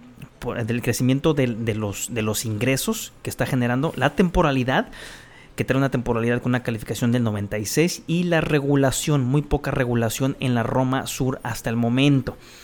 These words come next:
Eh, vemos también tres in-, indicadores muy, muy importantes, que es la tarifa promedio diaria,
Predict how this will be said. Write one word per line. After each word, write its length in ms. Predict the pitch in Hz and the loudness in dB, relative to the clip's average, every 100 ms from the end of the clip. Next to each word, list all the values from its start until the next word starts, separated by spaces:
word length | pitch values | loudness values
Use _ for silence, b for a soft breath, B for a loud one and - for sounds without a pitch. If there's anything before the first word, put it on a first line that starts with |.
| B B B B B B - | B B B B B B -4
Eh, 380 | 131 127 127 131 | 0 2 0 0
vemos 240 | 143 170 - | 0 0 0
también 220 | 143 135 | 0 0
tres 340 | 147 160 - | 2 0 0
in-, 300 | - 143 131 - | 0 0 0 -2
indicadores 720 | 120 120 117 120 131 139 147 | -2 -2 0 2 4 2 2
muy, 160 | 175 | 2
muy 160 | 185 165 | 2 2
importantes, 560 | 156 120 - 127 135 120 | 0 -2 -2 -2 -2 -4
que 140 | 131 | -4
es 40 | |
la 100 | 123 | -2
tarifa 340 | 117 127 147 135 | 0 0 0 2
promedio 340 | - 127 123 | 2 4 4
diaria, 460 | 117 117 127 165 | 4 2 2 0